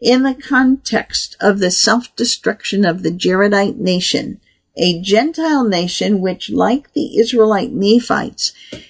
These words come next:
had entirely lost its, quote, "love," end quote.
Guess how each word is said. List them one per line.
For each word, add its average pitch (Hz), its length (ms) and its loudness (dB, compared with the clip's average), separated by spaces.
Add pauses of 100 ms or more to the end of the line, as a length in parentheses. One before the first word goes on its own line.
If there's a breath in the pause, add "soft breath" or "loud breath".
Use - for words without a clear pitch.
(120 loud breath)
had 208 220 2
entirely 254 840 2
lost 208 600 2
its, - 280 0
quote, 214 480 0
"love," 214 600 0 (120)
end 208 320 -2
quote. - 360 -6